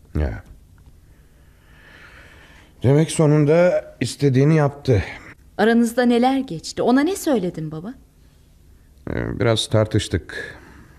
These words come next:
Speaker 1: Bilirsin, annen sergi açacağı zamanlarda sinirli ve gergin olur. Ee, bir şeyler yaratmanın acısını çeker önce.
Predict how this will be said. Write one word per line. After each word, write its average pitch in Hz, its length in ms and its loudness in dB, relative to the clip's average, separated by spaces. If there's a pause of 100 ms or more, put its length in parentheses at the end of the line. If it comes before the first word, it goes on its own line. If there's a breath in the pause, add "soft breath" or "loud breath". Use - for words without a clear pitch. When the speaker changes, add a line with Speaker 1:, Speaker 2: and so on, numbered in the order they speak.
(100)
Speaker 1:
Bilirsin, 95 580 0
annen 87 340 2
sergi 82 460 -2
açacağı 76 380 -2
zamanlarda 76 720 0
sinirli 76 640 -6
ve 76 80 -2
gergin 73 420 -2
olur. 60 360 -8 (880 loud breath)
Ee, - 40 -10 (800 loud breath)
bir 110 40 -2
şeyler 107 420 0
yaratmanın 78 580 0
acısını 78 480 0
çeker 57 400 -6
önce. 57 460 -6